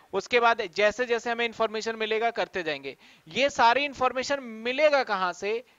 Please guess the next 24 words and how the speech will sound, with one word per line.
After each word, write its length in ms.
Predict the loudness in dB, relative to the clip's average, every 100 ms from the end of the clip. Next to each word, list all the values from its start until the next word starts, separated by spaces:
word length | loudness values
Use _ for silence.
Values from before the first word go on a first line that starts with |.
| _
ये 180 | -2 -2
सारा 640 | 0 4 4 6 6 4
का 180 | 4 -2
सारा 400 | -2 0 2 0
जो 240 | 0 2 2
भी 140 | 0
information 600 | -6 -2 -2 -2 -4 -6
है 80 | -4
आपको, 440 | -6 -6 -4 -4 -8 _ _ _
ये 300 | -10 2 4
मिलेगा 520 | 4 2 2 2 4 2
trial 680 | 2 2 4 6 4 2
balance 440 | 2 4 2 0 -4
में 140 | -4
से। 340 | 0 -2 -2 -8 _ _ _ _ _ _ _ _ 4
आपको 480 | 6 6 4 4 4
trial 360 | 6 4 4
balance 280 | 2 0 -2
पता 300 | -2 4 6
होगा 320 | 6 6 2
कि 200 | 2 -2
building 460 | 2 2 2 -2 -2
लिखा 280 | -4 0 0
है 420 | 2 0 -4